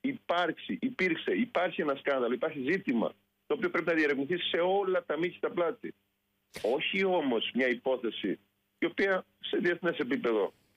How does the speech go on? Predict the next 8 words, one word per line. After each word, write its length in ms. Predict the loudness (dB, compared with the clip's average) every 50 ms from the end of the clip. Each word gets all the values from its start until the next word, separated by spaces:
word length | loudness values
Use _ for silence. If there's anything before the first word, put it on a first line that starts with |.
| _ _ _ _ _ _ _ _ _ _
απασχολεί 720 | -4 -2 -2 -2 -2 0 0 0 2 2 2 2 0 -2 -4 _ _ _ _ _ _
τις 100 | -4 -2
διοκτικές 320 | -2 -2 -2 -2 -2 0
αρχές 260 | 0 -2 0 0 0 0
και 80 | 0
τις 80 | 0 0
ανακριτικές 360 | 0 0 0 -2 -2 -2 -2
αρχές 420 | -2 -2 0 0 -2 -2 -2 -6